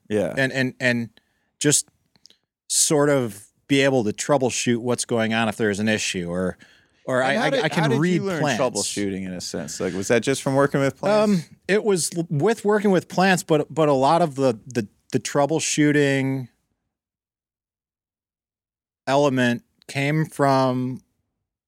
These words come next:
Speaker 2: working in, in project management be-,
Speaker 1: Yeah.
Speaker 2: because the projects and the nature of what we did was, uh,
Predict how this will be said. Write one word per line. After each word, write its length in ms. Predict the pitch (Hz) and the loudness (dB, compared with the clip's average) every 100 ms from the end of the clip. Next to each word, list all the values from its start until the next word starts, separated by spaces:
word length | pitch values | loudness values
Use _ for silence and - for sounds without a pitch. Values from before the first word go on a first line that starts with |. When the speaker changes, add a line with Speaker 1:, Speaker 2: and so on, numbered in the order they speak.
| _ _ | _ _
Speaker 2:
working 460 | 135 139 156 170 135 | 0 0 2 0 0
in, 180 | 117 113 | -2 -2
in 280 | 117 113 104 | -2 -4 -4
project 520 | - 165 147 101 - | 0 0 2 0 -2
management 680 | 101 95 92 101 90 87 - | -8 -8 -10 -10 -12 -12 -6
be-, 80 | |
Speaker 1:
Yeah. 160 | 120 107 | -2 -2
Speaker 2:
because 400 | 131 151 131 - _ _ - - _ _ _ _ _ _ _ _ | 0 0 0 -2 _ _ -20 -20 _ _ _ _ _ _ _ _
the 140 | 127 151 | -8 -4
projects 600 | - 190 226 208 - 160 | 0 2 2 0 -2 -4
and 160 | 147 | -4
the 60 | 151 | -4
nature 360 | 156 196 196 | -2 -2 2
of 100 | 160 | 2
what 160 | 135 147 | 2 2
we 120 | 127 | 0
did 400 | 107 131 - 131 | 0 2 2 2
was, 500 | 113 117 113 110 101 | 2 2 2 0 -2
uh, 460 | 123 113 107 107 101 | 2 4 4 4 0